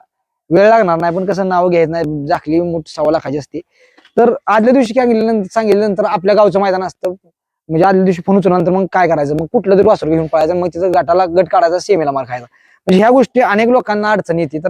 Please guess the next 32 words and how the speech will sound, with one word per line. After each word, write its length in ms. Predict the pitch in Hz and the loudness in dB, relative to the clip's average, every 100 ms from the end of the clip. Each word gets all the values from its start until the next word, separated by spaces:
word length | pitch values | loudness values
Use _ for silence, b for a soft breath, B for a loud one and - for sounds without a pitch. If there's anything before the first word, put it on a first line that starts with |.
| 196 | -6
मित्रांनो, 400 | 208 196 202 202 | -2 0 0 0
तुम्हाला 260 | 208 208 | 0 0
जर 100 | 208 | 2
बैल 240 | 190 190 214 | 2 2 2
नाही 200 | 208 202 | 2 2
द्यायचा 220 | 180 165 | 2 0
ना, 100 | 185 | -4
ना-, 280 | 208 208 196 | -4 -6 -4
नाही 140 | 190 | -4
म्हणून 180 | 196 180 | -4 -6
सांगा, 200 | 175 151 | -8 -4
काय 160 | 156 | 0
अडचण 260 | 190 175 156 | 0 0 -6
नाही. 140 | 127 - _ _ _ _ | -10 -16 _ _ _ _
बघा, 200 | 165 185 | 0 2
या 60 | 202 | 2
महाराष्ट्रात 460 | 208 185 180 202 175 | 2 2 0 -2 -2
हजारो 400 | 131 156 220 226 | -2 2 4 4
बैल 160 | 214 | 4
आहेत 140 | 196 170 | 2 0
ती. 120 | 139 - _ - | -4 -18 _ -8
आज 140 | 165 | -6
तुझा 240 | 160 180 214 | -4 -4 -2
नाही 160 | 208 | -2
पळाला, 220 | 190 208 | -2 2
दुसऱ्या, 380 | 202 185 180 196 | 2 0 2 2
दुसऱ्याचा 460 | 185 180 - 185 202 | 2 0 0 2 4
बैल 180 | 202 202 | 4 4
घालून 200 | 185 180 | 2 2
पळू 200 | 180 165 | 0 0
शकतो 260 | 165 - | -2 -6
माणूस, 200 | 160 143 | -8 -8